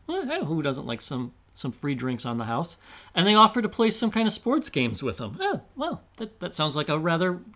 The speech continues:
jolly evening. So when they came in and sat down and felt comfortable,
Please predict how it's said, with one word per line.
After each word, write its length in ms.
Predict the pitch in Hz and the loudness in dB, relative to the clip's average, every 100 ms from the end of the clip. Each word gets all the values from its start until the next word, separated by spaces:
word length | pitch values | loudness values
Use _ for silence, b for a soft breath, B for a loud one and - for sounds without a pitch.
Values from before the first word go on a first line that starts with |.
| - | -16
jolly 380 | - 214 349 185 | -2 0 2 -2
evening. 440 | 131 120 113 117 113 B B B B B B B | -2 -4 -4 -6 -10 B B B B B B B
So 180 | - 190 | 0 4
when 220 | 190 214 | 6 8
they 80 | 208 | 6
came 320 | 202 214 202 | 6 6 6
in 200 | 208 247 | 6 6
and 160 | 214 170 | 4 2
sat 320 | - 190 185 | 4 2 2
down 280 | 185 208 214 | 2 4 4
and 120 | 170 | 2
felt 280 | - 156 - | 0 -2 0
comfortable, 720 | 185 233 - 135 120 123 - | 0 0 0 0 0 0 -4